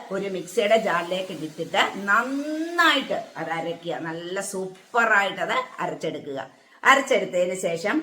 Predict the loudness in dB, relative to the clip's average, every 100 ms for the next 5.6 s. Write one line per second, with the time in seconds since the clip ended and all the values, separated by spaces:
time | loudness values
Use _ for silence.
0 | 0 0 0 -4 -6 -6 -4 -2 -4 -4
1 | 0 0 -2 -8 -8 -4 -4 -4 -4 0
2 | 2 2 2 -2 -4 -4 -6 -4 -4 -2
3 | -2 -2 -6 -12 -6 -6 -4 -2 -2 -4
4 | -10 -12 -18 _ _ _ _ _ 2 2
5 | 2 2 2 -2 2 4